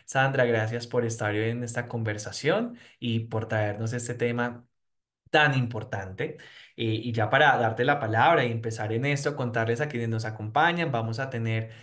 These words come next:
eh, este espacio, eh, primero vamos a hacerlo muy conversacional, la idea es que podamos tener unas preguntas con Sandra que estaré moderando, pero el chat está habilitado para ustedes, para que puedan escribirnos, para que puedan enviarnos sus dudas,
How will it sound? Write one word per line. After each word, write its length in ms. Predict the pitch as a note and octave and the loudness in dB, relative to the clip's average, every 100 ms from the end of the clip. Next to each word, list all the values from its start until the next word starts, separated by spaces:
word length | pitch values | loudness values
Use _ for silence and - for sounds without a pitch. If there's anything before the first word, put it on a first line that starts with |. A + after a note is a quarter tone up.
| - - | -20 -6
eh, 300 | B2 A2+ B2+ | -2 -2 -4
este 180 | A#2+ C3 | -6 -6
espacio, 760 | - C#3 C3 B2+ C#3 C3 C3+ | 0 6 6 4 0 0 -2
eh, 420 | A#2+ G#2+ G#2 - - - | -4 -6 -8 -12 -20 -8
primero 320 | B2 A2+ B2 | -2 2 4
vamos 200 | C#3 C#3+ | 4 0
a 20 | |
hacerlo 280 | A#2+ A2+ A#2+ | -2 -2 -2
muy 200 | C#3+ C#3 | -2 -2
conversacional, 880 | C#3 B2+ - G#2+ A2 G2 G#2 C#3 D#3+ | -2 -2 -2 -4 -6 -6 0 0 0
la 100 | A2 | -2
idea 140 | G#2 | -4
es 80 | G#2+ | -6
que 100 | C3 | -6
podamos 340 | A2+ G#2 A2 | -6 -4 -4
tener 220 | A#2 A2 | -4 -4
unas 220 | G#2+ A#2+ - | -2 -6 -6
preguntas 560 | A2 B2+ E3+ E3 C3+ | -6 -2 -2 0 -2
con 180 | - A2+ | -4 -4
Sandra 360 | A2+ A2 A2 A#2+ | -2 -2 -2 -4
que 80 | |
estaré 300 | B2 A2 G#2 | -6 -6 -6
moderando, 720 | G#2+ A#2+ A2+ A2 A2+ A2+ D3+ - - - - _ | -4 -2 -2 0 0 0 -2 -4 -10 -16 -18 _
pero 320 | C#3+ C#3+ C#3 | 6 8 6
el 180 | C#3 B2+ | 4 -2
chat 260 | - C3+ B2+ | 2 2 2
está 220 | C#3 D#3 | 0 0
habilitado 640 | D3+ D3 A#2 B2 A#2 B2 B2 | 0 -2 -4 -2 0 -2 -2
para 180 | B2 | -4
ustedes, 640 | A2 A2+ - E3 E3+ E3+ E3+ | -4 -2 2 4 4 2 0
para 240 | D#3 A#2 | -2 -4
que 100 | A#2 | -6
puedan 400 | - A#2 A2 A#2+ | -6 -2 -2 -2
escribirnos, 720 | B2+ - A2+ B2 D#3+ D3+ D3 | -4 -6 -4 2 2 2 -2
para 180 | - A2+ | -4 -6
que 120 | A#2 | -6
puedan 260 | A2+ A2 B2 | -6 -4 -4
enviarnos 460 | A#2+ A2+ G#2+ A2+ | -4 -4 -4 -4
sus 260 | A#2 A#2+ A2+ | -6 -8 -6
dudas, 460 | C3+ D3 C#3 C3+ | -2 2 4 2